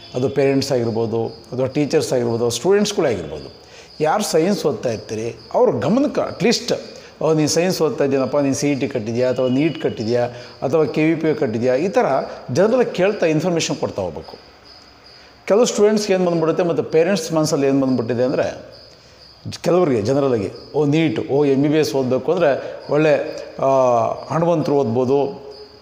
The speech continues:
ಈ ಥರ ಮೈಂಡಲ್ಲಿ, ಆ, ದೊಡ್ಡ ದೊಡ್ಡವರು ಓದ್ಬೋದು, ಈ ಥರ ಮೈಂಡ್ ಕೆಲವರಲ್ಲಿ ಬಂದಿರುತ್ತೆ.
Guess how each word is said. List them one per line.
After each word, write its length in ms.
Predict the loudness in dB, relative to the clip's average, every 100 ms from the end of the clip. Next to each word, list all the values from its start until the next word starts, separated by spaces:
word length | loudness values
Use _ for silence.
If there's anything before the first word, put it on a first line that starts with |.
| -8 -2
ಈ 60 |
ಥರ 280 | 0 4 4
ಮೈಂಡಲ್ಲಿ, 640 | 4 2 4 2 2 -2 -2
ಆ, 280 | 2 4
ದೊಡ್ಡ 240 | 4 2 4
ದೊಡ್ಡವರು 340 | 4 4 4
ಓದ್ಬೋದು, 680 | 2 2 2 2 0 -2 -12 -18 -20 -20 -4
ಈ 60 | 0
ಥರ 200 | 2 2
ಮೈಂಡ್ 400 | 4 2 2 2
ಕೆಲವರಲ್ಲಿ 360 | 2 4 2
ಬಂದಿರುತ್ತೆ. 440 | 2 2 0 -2